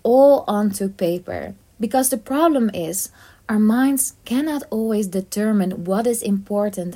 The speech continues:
and what is not that important. Sometimes we don't even know why we feel the way we feel, and that causes stress, overwhelm, and confusion.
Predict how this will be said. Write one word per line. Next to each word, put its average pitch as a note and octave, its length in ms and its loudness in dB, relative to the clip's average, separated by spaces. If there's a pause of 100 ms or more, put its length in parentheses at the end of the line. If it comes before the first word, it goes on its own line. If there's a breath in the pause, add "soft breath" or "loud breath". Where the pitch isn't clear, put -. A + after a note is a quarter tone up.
and E3+ 160 -8
what G#3 160 -2
is G3+ 140 -2
not F#3+ 420 0
that D#3 220 -8
important. D#3 880 -10 (560 loud breath)
Sometimes C#4+ 580 -2
we A#3+ 140 -2
don't D4 220 4
even C4+ 280 0
know C#4 240 4
why A3 380 0
we B3 160 0
feel C4 340 -2
the A3+ 120 -2
way A3+ 220 0
we G#3+ 160 -4
feel, C4+ 540 -2 (400 loud breath)
and G3 240 2
that B3+ 360 0
causes F#3+ 360 -2
stress, - 560 -6 (160)
overwhelm, E3 800 -2
and D#3 180 -12
confusion. G3+ 880 -4